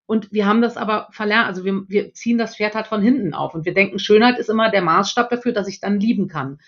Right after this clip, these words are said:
Und alle, die auch eine lange Partnerschaft haben und alle, die auch mal erlebt haben, wenn jemand krank wird und sich verändert, wissen, das ist nicht wahr, aber wir machen das mit uns weiter.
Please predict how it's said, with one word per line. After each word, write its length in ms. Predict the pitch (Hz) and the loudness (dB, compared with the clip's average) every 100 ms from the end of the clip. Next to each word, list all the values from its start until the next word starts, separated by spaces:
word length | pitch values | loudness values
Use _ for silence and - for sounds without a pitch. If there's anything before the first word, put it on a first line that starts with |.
| _ - _ | _ -20 _
Und 160 | 196 190 | -6 0
alle, 260 | 185 226 | 2 2
die 160 | 214 - | 2 -2
auch 80 | 185 | -2
eine 100 | 202 | 0
lange 220 | 196 196 | 2 0
Partnerschaft 680 | 196 214 240 208 - 196 - | -2 -6 -6 -6 -6 -8 -4
haben 280 | 190 185 185 | -2 0 -2
und 140 | 175 | -8
alle, 240 | - 196 185 | -4 -4 -2
die 160 | 190 | -4
auch 100 | - | -4
mal 140 | 190 175 | -4 -2
erlebt 300 | 180 196 185 | 0 0 -2
haben, 160 | 185 | -4
wenn 100 | 180 | -2
jemand 240 | 180 175 170 | -2 -2 -4
krank 300 | 190 226 226 | -2 0 0
wird 100 | 196 | -4
und 120 | 196 | -6
sich 140 | 190 - | -6 -8
verändert, 460 | - 208 196 185 | -2 0 0 2
wissen, 280 | 202 - 214 | 2 2 0
das 180 | 202 196 | 0 -4
ist 180 | 165 220 | -6 -4
nicht 300 | 196 - 190 | -4 -4 -2
wahr, 460 | 190 175 190 214 _ _ _ _ - | 0 0 -2 -6 _ _ _ _ -8
aber 240 | 202 208 | -4 -2
wir 80 | 190 | 0
machen 260 | 190 190 220 | 0 0 -2
das 160 | 202 | -2
mit 180 | 196 190 | -4 -6
uns 240 | 190 170 170 | -6 -8 -6
weiter. 460 | 175 180 147 143 | -6 -6 -8 -14